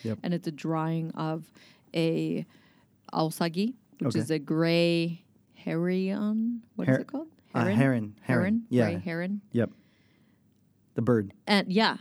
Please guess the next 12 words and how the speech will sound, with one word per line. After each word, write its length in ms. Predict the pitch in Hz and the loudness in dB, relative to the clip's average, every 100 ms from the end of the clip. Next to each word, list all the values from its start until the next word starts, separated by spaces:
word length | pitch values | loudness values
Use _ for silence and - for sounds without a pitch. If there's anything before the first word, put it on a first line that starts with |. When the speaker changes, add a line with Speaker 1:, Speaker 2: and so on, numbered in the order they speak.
| _ _ | _ _
Speaker 2:
and 160 | 180 196 | -2 2
there's 160 | 196 190 | 4 4
no 140 | 240 | 4
people, 500 | 285 269 254 247 247 - - - 175 | 2 0 2 2 0 -6 -20 -16 -12
just 300 | 165 208 226 | 0 0 0
the 80 | 254 | -8
title, 680 | - 214 202 196 190 196 202 _ _ _ _ - | 0 2 4 2 2 0 -6 _ _ _ _ -8
uh, 520 | 160 160 160 156 151 147 | -4 0 0 -2 -4 -4
director 580 | 165 185 196 190 180 190 | 0 0 0 0 0 2
Hayao 260 | 170 165 | 2 0
Miyazaki, 640 | 160 160 151 151 - 147 147 _ _ _ | 0 -4 -4 -6 -6 -8 -8 _ _ _
and 360 | - 156 151 - | -8 -6 -6 -10